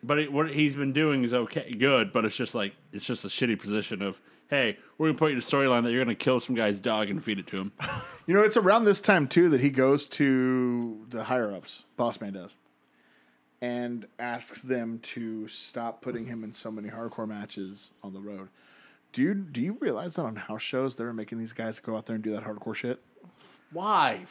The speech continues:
Speaker 2: And
Speaker 3: Fuck,
Speaker 2: he,
Speaker 3: dude.
Speaker 2: he, he told him, he's like, "My body's breaking down. I
Speaker 3: Yeah,
Speaker 2: can't.
Speaker 3: come on,
Speaker 2: You want me
Speaker 3: man.
Speaker 2: to do it on T V? That's fine, but I can't do, you know, multiple house shows a week doing this shit."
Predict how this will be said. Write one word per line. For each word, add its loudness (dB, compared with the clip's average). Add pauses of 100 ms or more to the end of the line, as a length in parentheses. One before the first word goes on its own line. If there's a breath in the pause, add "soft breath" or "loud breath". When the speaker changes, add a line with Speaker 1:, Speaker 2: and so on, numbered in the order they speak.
Speaker 2:
And 0
Speaker 3:
Fuck, -2
Speaker 2:
he, -4
Speaker 3:
dude. 0
Speaker 2:
he, -2
he 2
told 2
him, 2
he's -4
like, -6
"My -2
body's -4
breaking -10
down. -10
I -6
Speaker 3:
Yeah, -4
Speaker 2:
can't. -6
Speaker 3:
come -6
on, -2
Speaker 2:
You 2
want 6
me 6
Speaker 3:
man. 4
Speaker 2:
to 4
do 6
it 4
on 0
T 4
V? 4
That's 2
fine, 0
but -2
I -2
can't -4
do, -8 (300)
you -4
know, -2
multiple -2
house -4
shows -4
a -8
week -8
doing -6
this -10
shit." -8